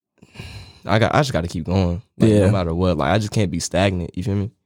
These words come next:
Speaker 2: Mm-hmm.
Speaker 1: Like, in anything.
Speaker 2: Yeah, for sure. I'm definitely learning to,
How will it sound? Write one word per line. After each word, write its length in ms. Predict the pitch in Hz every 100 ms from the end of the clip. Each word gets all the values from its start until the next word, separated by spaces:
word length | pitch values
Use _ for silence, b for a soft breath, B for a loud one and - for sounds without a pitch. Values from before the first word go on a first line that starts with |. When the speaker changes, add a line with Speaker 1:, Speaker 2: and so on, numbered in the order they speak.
| 120
Speaker 2:
Mm-hmm. 300 | 117 107 104 110 _ _ _ _
Speaker 1:
Like, 220 | 73 57 -
in 200 | - -
anything. 520 | 87 85 - 69 - _ _ _ -
Speaker 2:
Yeah, 360 | - 67 123 - _ _ _ _ _ _ _ _ _ _
for 160 | - 104
sure. 340 | - 90 80 - -
I'm 140 | 110
definitely 420 | 104 117 123 120 104
learning 480 | 95 95 92 95 117 B B B B B B
to, 760 | - 98 92 95 101 101 101 85